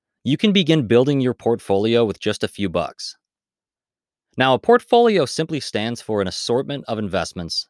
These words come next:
that a person or organization has ownership of. So your portfolio could consist of two stocks, it could consist of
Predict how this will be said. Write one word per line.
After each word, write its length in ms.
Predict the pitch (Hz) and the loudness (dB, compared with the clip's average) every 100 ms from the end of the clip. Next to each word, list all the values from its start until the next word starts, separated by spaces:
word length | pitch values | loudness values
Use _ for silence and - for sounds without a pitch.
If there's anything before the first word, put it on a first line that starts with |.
| _ | _
that 120 | 104 | -2
a 40 | 101 | -2
person 360 | - 117 107 | 0 -2 0
or 100 | 104 | -2
organization 640 | 101 98 92 85 90 87 85 | 0 0 -2 -2 -2 -4 -8
has 180 | 90 | -8
ownership 380 | 82 82 78 80 - | -8 -8 -10 -12 -12
of. 140 | 60 - _ _ _ _ _ _ _ | -14 -18 _ _ _ _ _ _ _
So 140 | - | -2
your 160 | 120 143 | 2 2
portfolio 600 | - 127 - 120 110 98 | 2 2 2 4 4 2
could 280 | - 90 80 _ _ _ _ | 0 -4 -6 _ _ _ _
consist 380 | 110 - - - | -8 -4 -4 -4
of 100 | - | -4
two 180 | 196 | -2
stocks, 380 | 175 - 151 151 | 0 -2 -2 -4
it 80 | 123 | -10
could 180 | - 78 | -12 -14
consist 460 | 90 82 110 104 | -12 -8 -6 -6
of 160 | 90 78 | -6 -8